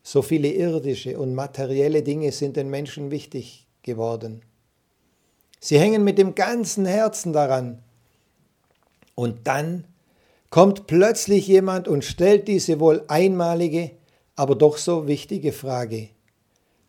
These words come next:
Wo verbringst du die Ewigkeit? Die einen werden nachdenklich, manche sind vielleicht schockiert, andere bekommen eine Gänsehaut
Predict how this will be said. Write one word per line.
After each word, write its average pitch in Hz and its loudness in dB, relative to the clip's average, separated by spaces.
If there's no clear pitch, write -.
Wo 170 6
verbringst 131 -6
du 131 -4
die - -12
Ewigkeit? 147 -8
Die 147 0
einen 180 2
werden 147 0
nachdenklich, 156 -6
manche 123 -4
sind 127 -8
vielleicht 120 -4
schockiert, 139 -10
andere 175 2
bekommen 160 0
eine 151 2
Gänsehaut 175 0